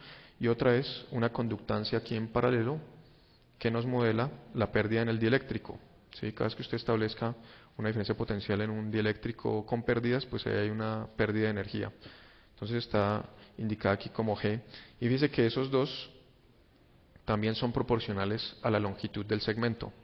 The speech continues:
¿no? Más largo es el conductor, pues más larga, más grande va a ser la resistencia, ¿sí? Más grande son, es el par de hilos,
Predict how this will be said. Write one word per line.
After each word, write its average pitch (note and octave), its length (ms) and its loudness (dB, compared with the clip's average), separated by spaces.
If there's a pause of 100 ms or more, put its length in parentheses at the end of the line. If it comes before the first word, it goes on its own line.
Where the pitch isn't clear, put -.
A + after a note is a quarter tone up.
¿no? A#2 200 -6 (340)
Más A2+ 200 2
largo B2 320 6
es B2 100 -4
el B2 140 0 (140)
conductor, B2 720 -4
pues A2 160 -2
más G2+ 140 0
larga, A2+ 440 0 (340)
más A2 140 -2
grande A2+ 220 0
va A2+ 100 2
a - 20 -4
ser A2+ 140 0
la A2 100 4
resistencia, A#2 640 -2 (220)
¿sí? A2+ 220 -2 (440)
Más A2+ 220 2
grande A#2+ 380 2
son, A#2+ 340 -4
es B2 160 -4
el A#2+ 80 -2
par A#2+ 220 4
de A#2+ 120 2
hilos, A#2+ 360 -2